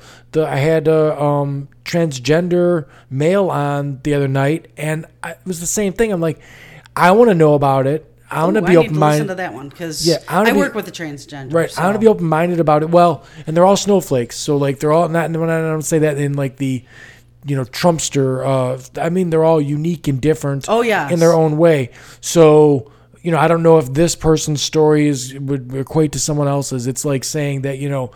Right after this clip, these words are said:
Speaker 1: you understand every orphan 'cause you read Oliver Twist. That, that's
Speaker 2: Yeah.
Speaker 1: not a way. But, uh, so, you know, like,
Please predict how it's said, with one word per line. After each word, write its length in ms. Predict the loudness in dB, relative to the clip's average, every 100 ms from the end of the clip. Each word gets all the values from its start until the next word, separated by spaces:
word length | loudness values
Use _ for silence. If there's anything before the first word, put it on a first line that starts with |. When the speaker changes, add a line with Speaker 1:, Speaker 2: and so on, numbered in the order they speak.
| -20 -20 -20 -8
Speaker 1:
you 380 | 0 2 2 0
understand 600 | -4 -6 -6 -6 -4 -4
every 160 | -4 -4
orphan 380 | -2 -4 -4 -8
'cause 160 | -8
you 80 | -6
read 160 | -6 -6
Oliver 300 | -6 -10 -14
Twist. 540 | -8 -6 -6 -10 -16
That, 140 | -14 -12
that's 160 | -10 -6
Speaker 2:
Yeah. 280 | -6 -6 -4
Speaker 1:
not 180 | -2
a 40 | 0
way. 300 | -2 -4 -8 -16 -20 -8 4
But, 240 | 6 6 4
uh, 420 | 4 6 4 0 -8 -20 _ -20 -20 -20 -20 _ -20 -18 -18 -18 -6
so, 500 | 4 8 8 8 2 -6 -20 -20 -16
you 140 | -4 0
know, 500 | 0 -2 -6 -16 -14
like, 340 | -4 -2 -2